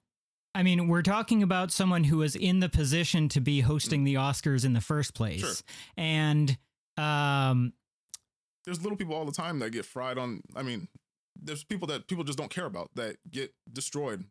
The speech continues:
Speaker 2: on social media when they come out with something. And then there are, there are examples of those small people that are made of, made examples of for the rest of us to see. But I typically, we're t-,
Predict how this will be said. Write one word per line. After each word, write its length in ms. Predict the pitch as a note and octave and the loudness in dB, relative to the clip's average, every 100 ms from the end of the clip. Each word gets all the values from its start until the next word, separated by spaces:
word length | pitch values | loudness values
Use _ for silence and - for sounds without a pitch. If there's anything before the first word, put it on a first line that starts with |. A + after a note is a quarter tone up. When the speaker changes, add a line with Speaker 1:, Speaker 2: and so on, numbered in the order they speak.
| _ - | _ -10
Speaker 2:
on 100 | A2 | -8
social 240 | - A#2 | -8 -6
media 220 | C3+ G#2 | -6 -6
when 120 | G2 | -6
they 80 | G2+ | -8
come 120 | G#2 | -10
out 80 | A2+ | -10
with 80 | G2+ | -10
something. 260 | - D#2 - _ _ _ _ - | -12 -14 -20 _ _ _ _ -16
And 360 | A#2+ A#2+ A2 A2 | -10 -8 -6 -6
then 100 | A#2+ | -6
there 140 | A#2+ | -6
are, 260 | G#2 A2+ A2 _ _ _ _ A#2+ A2+ | -6 -8 -10 _ _ _ _ -16 -14
there 180 | G2+ A#2 | -10 -8
are 160 | A2+ A#2+ | -6 -6
examples 440 | A2 B2 B2 G#2+ | -6 -8 -8 -8
of 80 | A#2 | -8
those 120 | A#2+ | -6
small 220 | A#2+ B2 | -6 -8
people 340 | A#2 C#3+ G#2+ A#2 G2 | -8 -8 -8 -8 -8
that 220 | A#2 A#2 A#2 | -8 -8 -8
are 160 | C3+ | -6
made 180 | A#2+ B2 | -4 -2
of, 280 | A#2+ A2+ - _ _ _ _ - | -4 -6 -12 _ _ _ _ -12
made 140 | C#3+ | -8
examples 400 | B2 C#3+ C3+ A#2 | -6 -6 -6 -8
of 420 | - C#3 G#2 G2 _ _ - | -6 -6 -6 -10 _ _ -12
for 60 | C#3 | -8
the 80 | |
rest 220 | B2 B2+ - | -6 -6 -6
of 60 | |
us 100 | G#2+ | -10
to 80 | - | -8
see. 260 | - A#2 F#2 | -6 -6 -6
But 300 | F2 F2+ - _ _ _ _ _ _ | -8 -10 -12 _ _ _ _ _ _
I 180 | - D3 | -10 -8
typically, 520 | C#3+ D3 C3 B2+ A#2 A2+ | -6 -6 -4 -4 -4 -8
we're 140 | A#2+ C3+ | -10 -8
t-, 180 | C3+ | -8